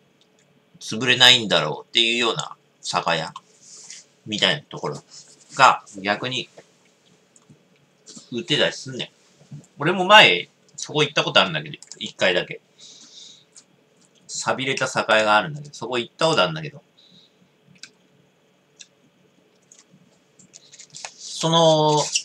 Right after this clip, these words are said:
ウイスキーとかをね、見たら、もう普通に、あの、ブラックニッカの、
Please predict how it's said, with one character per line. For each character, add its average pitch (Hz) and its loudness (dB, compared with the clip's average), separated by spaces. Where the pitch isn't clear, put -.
ウ 170 2
イ 226 0
ス - -4
キ 110 4
ー 82 -6
と 90 -4
か 87 -2
を 85 0
ね、 - -
見 143 -2
た 117 4
ら、 87 -2
も - -16
う - -14
普 - -12
通 185 -2
に、 151 0
あ 104 0
の、 95 -4
ブ 104 -6
ラ 165 6
ッ - -10
ク 175 -4
ニ 170 -2
ッ - -14
カ 98 0
の、 85 -4